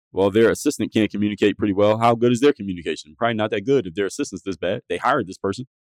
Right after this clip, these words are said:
They allowed this person to represent their company." You see what I'm saying? So this is a big thing as to when it comes to being a virtual assistant. And I'm gonna make this episode, actually,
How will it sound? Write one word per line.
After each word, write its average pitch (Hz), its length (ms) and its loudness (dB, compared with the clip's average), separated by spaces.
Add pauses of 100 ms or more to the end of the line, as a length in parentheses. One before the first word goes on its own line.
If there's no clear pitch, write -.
They 95 80 0
allowed 113 240 2
this 107 100 -10
person 113 240 -4
to 92 80 -10
represent 107 460 -2
their 98 100 -4
company." 85 400 -6 (220)
You - 80 -10
see 131 120 2
what 120 120 4
I'm 117 60 -4
saying? 139 200 0 (220)
So 104 320 0 (160)
this - 160 -4
is 113 80 -8
a 107 260 2
big 120 180 0
thing 92 300 -2 (280)
as 90 260 0
to 92 420 -2
when 98 160 -4
it 95 80 -6
comes 104 200 -4
to 98 60 -8
being 95 240 -2
a 90 40 -4
virtual 95 360 -2
assistant. - 400 -4 (200)
And 98 60 -6
I'm 131 80 -2
gonna 117 120 0
make 107 140 2
this 104 160 -6
episode, 90 520 0
actually, 90 500 -2